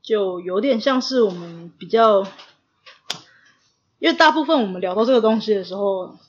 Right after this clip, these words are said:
就是很多时候就停在说“我也不知道我要干嘛”就结束。那所以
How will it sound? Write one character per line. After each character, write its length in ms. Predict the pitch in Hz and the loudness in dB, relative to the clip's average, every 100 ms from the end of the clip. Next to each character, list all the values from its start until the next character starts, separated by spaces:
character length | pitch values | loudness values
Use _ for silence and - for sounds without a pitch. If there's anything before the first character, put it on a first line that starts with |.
| _ _ _ _ | _ _ _ _
就 100 | 220 | 0
是 300 | 220 202 _ _ _ _ _ _ _ _ | 0 -2 _ _ _ _ _ _ _ _
很 100 | 226 | 6
多 140 | 254 | 6
时 60 | 269 | 8
候 80 | 233 | 4
就 100 | 262 | 2
停 140 | 220 | 2
在 120 | 220 | 2
说 220 | 226 220 214 | 4 2 4
“我 80 | 208 | 2
也 40 | |
不 120 | 208 202 | 2 2
知 60 | |
道 60 | 196 | -2
我 60 | |
要 60 | 175 | -2
干 180 | - 170 | -6 -6
嘛” 140 | 165 | -8
就 80 | 185 | -10
结 160 | - 170 | -10 -10
束。 240 | 185 160 _ - - | -10 -12 _ -20 -6
那 160 | 226 220 | -2 2
所 160 | 220 | 4
以 180 | 214 196 | 4 2